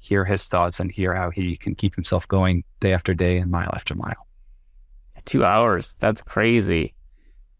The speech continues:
Speaker 2: H-,
Speaker 1: Yeah.
Speaker 2: how ma-, how many,
Speaker 1: <laughs>
Speaker 2: um,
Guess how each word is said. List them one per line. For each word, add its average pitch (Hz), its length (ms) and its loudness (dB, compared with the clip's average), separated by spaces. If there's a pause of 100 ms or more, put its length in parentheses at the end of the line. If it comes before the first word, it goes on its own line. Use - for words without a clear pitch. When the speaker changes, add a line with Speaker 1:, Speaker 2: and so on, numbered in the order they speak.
(300)
Speaker 2:
H-, - 80 -6
Speaker 1:
Yeah. 104 140 2
Speaker 2:
how 139 80 2
ma-, 143 180 2 (240)
how 135 360 -4
many, 135 400 4
Speaker 1:
<laughs> - 20 2
Speaker 2:
um, 107 520 2